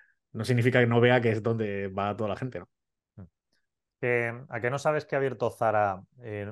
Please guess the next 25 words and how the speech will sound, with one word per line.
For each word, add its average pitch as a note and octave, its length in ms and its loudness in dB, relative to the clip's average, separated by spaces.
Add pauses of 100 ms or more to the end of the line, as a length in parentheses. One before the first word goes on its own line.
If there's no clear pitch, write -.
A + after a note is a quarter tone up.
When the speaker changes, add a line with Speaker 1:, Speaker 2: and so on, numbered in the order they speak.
(140)
Speaker 2:
como G#2 200 -6
nueva A2 220 -2
línea G#2 220 -6
de G2 80 -8
negocio? F2+ 320 -12
Además, C3 240 -4
bajo C3+ 200 2
la G#2+ 240 0
insignia, C#3+ 580 -10
que, C3+ 120 -16
creo C3 260 -2
recordar, D#3+ 440 2
al B2 220 2 (180)
noventa C3+ 280 -2
por D3 80 -4
ciento D3 180 -6
de C3+ 60 -2
seguridad, C#3+ 280 0
que C#3+ 80 -6
era D3 80 2
bajo C#3 180 -2
la A2 60 -2
marca B2+ 220 -4
Zara, G#2 320 -4
¿eh? D3+ 40 -20